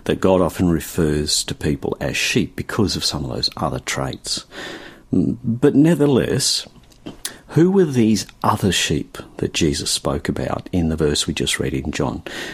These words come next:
Jesus said in these verses, "I know my sheep and am known by my own," which seems to say that the people, um, that Jesus was speaking to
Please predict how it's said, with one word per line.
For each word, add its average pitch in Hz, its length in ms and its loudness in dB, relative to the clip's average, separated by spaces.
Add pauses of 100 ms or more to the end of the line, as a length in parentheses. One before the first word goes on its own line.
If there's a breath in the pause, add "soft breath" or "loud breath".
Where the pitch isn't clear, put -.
(280 loud breath)
Jesus 113 460 4
said 87 240 4
in 82 180 2
these 76 220 0
verses, 76 480 0 (100)
"I 92 140 -2
know 92 440 4
my 156 280 2
sheep - 480 -2 (160)
and 90 400 2
am 92 420 4
known 110 440 6
by 95 320 2
my 78 380 2 (140)
own," 73 320 0 (840 loud breath)
which - 340 2
seems 254 540 4
to - 100 -2
say 71 400 0
that 101 200 0
the 78 80 0
people, 135 500 0 (200)
um, 87 320 2 (200)
that 69 480 0
Jesus 90 640 2 (540 loud breath)
was 82 160 2
speaking 113 680 2
to 87 440 0